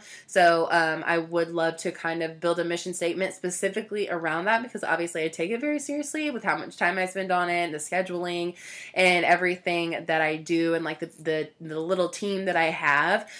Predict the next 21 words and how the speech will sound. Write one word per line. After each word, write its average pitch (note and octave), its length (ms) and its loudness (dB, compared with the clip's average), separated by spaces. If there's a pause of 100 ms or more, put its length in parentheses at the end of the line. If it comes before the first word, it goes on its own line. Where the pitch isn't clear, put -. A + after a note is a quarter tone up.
(140)
that E3+ 140 4
helps - 300 -4
me G3 140 -2
with F#3+ 120 0
everything. G3+ 520 0
So F3+ 440 6
I F3 340 4
would F3+ 260 -2
love F3+ 300 4
to G3+ 60 -10
come F#3 160 -2
up F3 80 -4
with F3 100 -6
a E3+ 80 -2
personal F3+ 640 -4
or F3+ 120 4
with F3+ 160 0
a D#3+ 240 2
mission F#3+ 400 -2
statement E3 400 -2
specifically E3 800 -6